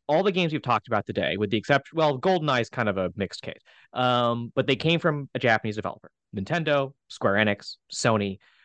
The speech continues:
Um, and while this hasn't always been smooth, I think, I know a lot of developers came out and said the term J R P G was something that they were really uncomfortable with for a while.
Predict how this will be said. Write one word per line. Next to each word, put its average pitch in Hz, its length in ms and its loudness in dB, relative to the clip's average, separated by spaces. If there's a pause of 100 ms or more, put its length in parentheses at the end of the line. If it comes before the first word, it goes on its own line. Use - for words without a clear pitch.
(220)
Um, 104 640 0 (760)
and 135 440 0 (580)
while 151 400 0
this 147 120 -2
hasn't 175 240 -4
always 165 380 0
been 156 240 -2
smooth, 107 500 2
I 107 80 2
think, 104 300 -4 (600)
I 113 100 0
know 113 120 0
a 110 40 2
lot 113 120 4
of 110 60 -2
developers 113 420 0
came 104 240 -2
out 98 120 0
and 95 120 -6
said 101 400 0
the 101 80 -6
term 98 320 -2
J 107 200 2
R 98 180 0
P 104 160 -8
G 101 260 -4
was 95 180 -10
something 104 280 -6
that 101 100 -6
they 107 60 -6
were 98 100 -4
really 98 220 -6
uncomfortable 160 480 -2
with 95 200 -8
for 95 180 -6
a 80 60 -4
while. 80 400 -4